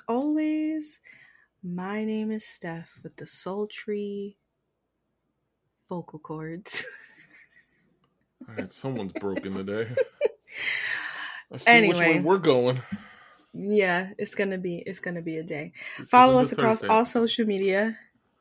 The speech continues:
Speaker 1: I bring this energy all the time, Jerry.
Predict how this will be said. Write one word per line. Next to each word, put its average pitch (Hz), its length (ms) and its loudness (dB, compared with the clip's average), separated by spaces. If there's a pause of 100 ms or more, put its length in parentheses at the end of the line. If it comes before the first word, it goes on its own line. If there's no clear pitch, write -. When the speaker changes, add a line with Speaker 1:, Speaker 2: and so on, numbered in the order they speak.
(1500)
Speaker 1:
I 208 140 0
bring 277 240 0
this 254 180 -4
energy 190 380 -4
all 151 180 -6
the 151 80 -10
time, 151 380 -10
Jerry. 156 500 -8